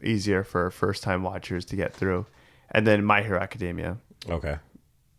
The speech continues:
Speaker 1: Especially if you like superheroes.
Speaker 2: Solid picks.
Speaker 1: Yeah,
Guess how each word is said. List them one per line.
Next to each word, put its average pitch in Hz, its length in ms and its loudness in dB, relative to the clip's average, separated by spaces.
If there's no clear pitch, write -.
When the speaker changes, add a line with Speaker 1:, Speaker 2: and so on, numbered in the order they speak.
Speaker 1:
Especially 107 360 0
if - 120 -6
you 90 60 2
like 85 120 0
superheroes. 98 580 -6
Speaker 2:
Solid 87 360 -2
picks. - 560 -14
Speaker 1:
Yeah, 92 240 -2